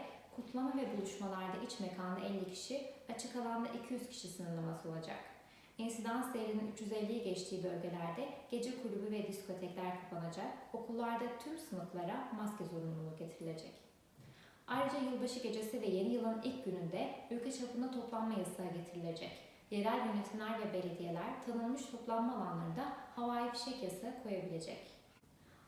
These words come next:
Almanya'da aşılamaları hızlandırmak için diş doktorları, eczacılar ve bakıcılar da aşı yapabilecek. Bu konuda yasal düzenleme de yapılacağı bildirildi. Toplantı sonrası açıklanan belgelerde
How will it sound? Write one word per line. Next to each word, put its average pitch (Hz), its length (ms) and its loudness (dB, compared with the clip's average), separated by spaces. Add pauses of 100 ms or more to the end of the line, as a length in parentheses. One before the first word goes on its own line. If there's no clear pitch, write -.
Almanya'da 294 540 8
aşılamaları 254 600 4
hızlandırmak 247 600 4
için 196 380 -2
diş 262 220 0
doktorları, 180 640 0 (140)
eczacılar 254 640 2
ve 240 120 2
bakıcılar 220 480 2
da - 40 0
aşı 190 220 0
yapabilecek. 175 640 -2 (360)
Bu 269 120 2
konuda 254 220 4
yasal 233 420 2
düzenleme 185 440 0
de 240 40 0
yapılacağı 196 500 0
bildirildi. 170 440 -2 (440)
Toplantı 262 440 2
sonrası 320 340 2
açıklanan 247 560 2
belgelerde 180 680 0